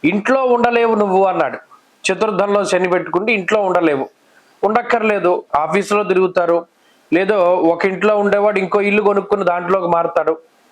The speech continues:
లేదు ఈ దేశంలో ఉండేవారు వేరే దేశానికి వెళతారు, అది మంచిదే. కాబట్టి శనిచ్చే ఫలితం గురుడు వల్ల ఎంత మంచిగా మారింది మీరు పరిశీలన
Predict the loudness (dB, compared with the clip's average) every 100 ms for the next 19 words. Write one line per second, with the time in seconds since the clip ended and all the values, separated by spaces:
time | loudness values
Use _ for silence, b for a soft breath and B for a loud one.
0 | -20 B B 0 0 0 0 0 0 0
1 | 2 2 2 0 0 0 2 2 2 0
2 | 0 0 -2 0 -2 0 -2 0 -4 _
3 | _ _ -4 -2 0 -2 -2 -2 -2 -4
4 | _ _ _ _ b b b -4 -2 -2
5 | -2 -2 -2 -2 -2 -2 0 -2 4 4
6 | 4 0 0 2 2 2 2 0 0 0
7 | 0 0 0 2 2 0 -2 -2 -4 -2
8 | -4 -2 -2 -2 -4